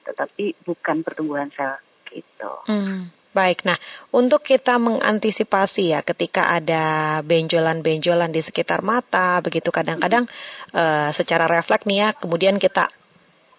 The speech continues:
Speaker 2: kucek-kucek atau kita pegang atau kita sentuh begitu ya. Nah,
Speaker 1: Mm-mm.
Speaker 2: sampai di titik mana kita harus waspada bahwa kok ini sudah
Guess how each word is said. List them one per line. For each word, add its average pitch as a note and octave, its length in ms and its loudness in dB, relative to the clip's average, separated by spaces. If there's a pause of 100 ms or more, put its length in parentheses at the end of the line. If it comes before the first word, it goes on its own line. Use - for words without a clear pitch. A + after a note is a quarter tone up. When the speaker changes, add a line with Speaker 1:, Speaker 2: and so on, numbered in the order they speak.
(380)
Speaker 2:
kucek-kucek - 800 0
atau G3 240 2
kita G3 240 2
pegang A3 560 2
atau F#3 160 2
kita F#3+ 240 0
sentuh A#3+ 560 2
begitu F3 320 2
ya. F3 160 4 (320)
Nah, F#3+ 160 0 (240)
Speaker 1:
Mm-mm. F3 320 -10
Speaker 2:
sampai C4+ 480 2
di B3+ 160 4
titik B3 160 4
mana B3+ 320 2
kita A#3 240 0
harus A#3 240 2
waspada G3+ 480 2
bahwa F3 320 2
kok - 160 4
ini C4+ 160 2
sudah - 180 2